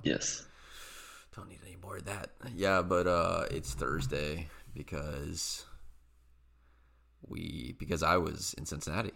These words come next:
Speaker 2: actually, the last two
Speaker 1: Yeah.
Speaker 2: days and this morning. Not seeing anybody
Speaker 1: Yeah.
Speaker 2: except work people. So, sorry. Sorry, guy.
Speaker 1: It's okay. I
Speaker 2: Brian,
Speaker 1: wasn't doing anything.
Speaker 2: Brian and Jody requested I stay with them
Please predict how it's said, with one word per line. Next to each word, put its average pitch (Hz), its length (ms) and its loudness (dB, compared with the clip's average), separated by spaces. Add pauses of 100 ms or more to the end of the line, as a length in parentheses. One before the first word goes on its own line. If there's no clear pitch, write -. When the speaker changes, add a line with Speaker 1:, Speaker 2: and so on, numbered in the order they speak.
(540)
Speaker 2:
actually, - 400 -12 (920)
the - 60 -8
last - 240 -8
two - 80 4
Speaker 1:
Yeah. - 60 4
Speaker 2:
days - 380 -6 (180)
and 73 220 -6 (180)
this - 180 -8
morning. 80 280 -4 (1500)
Not 73 240 0
seeing 76 240 -2
anybody 62 320 -2
Speaker 1:
Yeah. - 100 2 (220)
Speaker 2:
except - 420 -6
work - 260 -6
people. - 340 -10 (380)
So, - 300 -10 (240)
sorry. - 400 -6 (340)
Sorry, - 260 -6
guy. - 200 -10 (1080)
Speaker 1:
It's 113 240 2
okay. - 220 6
I - 40 6 (460)
Speaker 2:
Brian, - 200 12
Speaker 1:
wasn't - 200 2
doing - 200 2
anything. - 280 2
Speaker 2:
Brian 87 200 6
and 82 140 2
Jody 57 520 -4
requested - 560 -8
I - 40 -8
stay - 240 -8
with 50 200 -8
them 50 340 -8